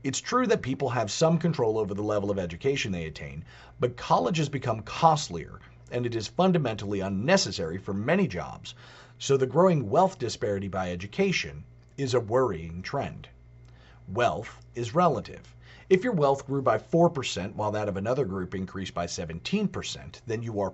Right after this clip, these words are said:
poorer. What's more crucial, however, is purchasing power. If the costs of middle-class staples like healthcare, housing, and college tuition are cli-, climbing sharply,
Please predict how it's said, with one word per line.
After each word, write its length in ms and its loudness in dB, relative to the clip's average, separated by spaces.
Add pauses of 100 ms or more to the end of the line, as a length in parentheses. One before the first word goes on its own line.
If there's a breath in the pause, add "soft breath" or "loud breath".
poorer. 480 -2 (800 loud breath)
What's 260 4
more 200 6
crucial, 580 -2
however, 520 -4
is 140 -4
purchasing 580 4
power. 380 -12 (500 loud breath)
If 120 2
the 120 -2
costs 560 6 (180)
of 180 2
middle-class 640 4
staples 540 -2
like 240 -8
healthcare, 520 2 (240 soft breath)
housing, 520 0 (320 loud breath)
and 100 -6
college 480 2
tuition 400 0
are 80 -6
cli-, 520 -6
climbing 340 0
sharply, 580 0